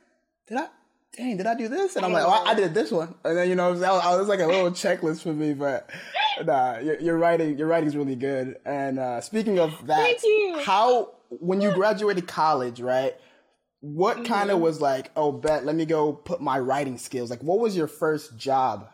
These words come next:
Speaker 1: outside of college?
Speaker 2: Oh, so I worked in publicity. I worked in, um, New York at a book publishing company, um, called Workman Publishing. So that was, like, my first gig outside of,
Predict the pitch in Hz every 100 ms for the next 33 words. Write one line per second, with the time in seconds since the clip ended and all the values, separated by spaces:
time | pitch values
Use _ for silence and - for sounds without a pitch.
0 | _ 127 123 123 - 127 92 69 - -
1 | _ _ _ - _ _ _ - 269 165
2 | 190 - 208 185 208 226 262 269 277 247
3 | 226 226 226 180 170 - 160 175 208 -
4 | 185 185 185 180 - 180 175 170 170 170
5 | 165 165 - 175 160 165 - 196 208 190
6 | 170 220 196 180 175 170 - - 185 185
7 | 202 196 180 185 185 202 240 302 285 185
8 | 175 165 170 _ 180 165 165 - 165 165
9 | - - 165 - - 202 - 190 175 175
10 | 180 170 175 156 - - 160 156 - _
11 | _ _ _ _ _ _ - 170 196 175
12 | 160 151 165 - 160 147 160 147 147 147
13 | 151 151 156 185